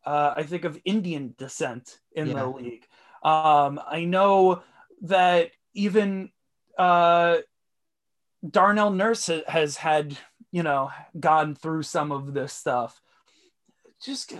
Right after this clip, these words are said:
Speaker 1: we just gotta knock it off. Like, these are, yeah, these guys, like,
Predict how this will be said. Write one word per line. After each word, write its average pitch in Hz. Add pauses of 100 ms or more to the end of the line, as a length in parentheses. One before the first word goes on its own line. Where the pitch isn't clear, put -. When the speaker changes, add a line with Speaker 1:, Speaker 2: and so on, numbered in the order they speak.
Speaker 1:
we 240
just 330
gotta 294
knock 180
it 147
off. 160
Like, 139 (640)
these 208
are, 220 (1500)
yeah, 214
these 240
guys, 233
like, 233